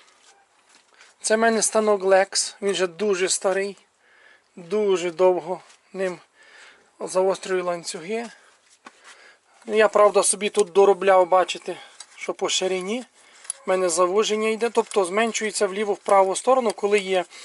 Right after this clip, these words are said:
коротенький зуб, щоб не з-, не, цю планку не сточувало, яку я робив. До речі, ту штучку я робив, друзі, з циліндра бензопили китайської.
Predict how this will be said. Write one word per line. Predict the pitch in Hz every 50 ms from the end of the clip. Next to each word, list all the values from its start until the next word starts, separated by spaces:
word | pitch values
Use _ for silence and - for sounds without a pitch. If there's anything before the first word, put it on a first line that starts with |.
| - - - - - - _ - - _
коротенький | - 202 190 190 185 - 208 214 208 202 - 220 208
зуб, | 190 208 269 254 - - - - - _ _ _ _ _ _ _ _ _ _ _ _ _ _ _ _ _ _ _ _ _ _ - - - - - - _ _ _
щоб | - - 190 165 180
не | 190 190 185 175
з-, | - 190
не, | 208 185 185 185 185 180 180 175 175 185 180
цю | - - 202
планку | - - 196 185 180 175 - 180 175
не | 170 160
сточувало, | - - 185 175 156 - - 165 175 175
яку | 175 170 - - 190
я | 185 180 170
робив. | 165 170 165 190 226 269 254 - - - - - _ _
До | - 196
речі, | 190 185 - - 180
ту | - 196 180 185 175
штучку | - - - - - - - 214
я | 196 185 185 180
робив, | 175 175 175 202 208 196
друзі, | 170 185 185 185 180 165 170 180 165 - _ _ _ _ _ _ _ _
з | - 180 185 190
циліндра | 180 - - 208 190 208 226 220 202 190
бензопили | 170 160 180 175 170 175 165 - 190 170 170
китайської. | - - - - - 196 202 190 - - - - - -